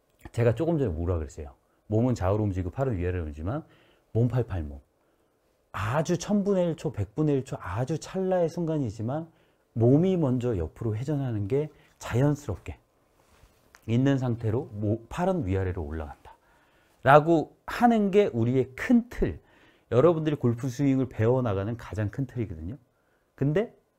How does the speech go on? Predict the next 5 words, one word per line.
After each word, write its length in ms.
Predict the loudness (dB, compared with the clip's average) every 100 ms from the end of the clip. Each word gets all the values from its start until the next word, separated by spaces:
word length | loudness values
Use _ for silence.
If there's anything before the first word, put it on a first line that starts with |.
| _ _ _ _ _
이게 240 | -2 0 0
부합하지가 520 | -2 -4 -6 -10 -12
않잖아. 300 | -14 -18 -20 _ _ _ _ _ _ _ _ _ _ _ _ _ _ _
어떻게 380 | -2 -2 -2 -2
부합하죠? 440 | -2 -2 -4 -8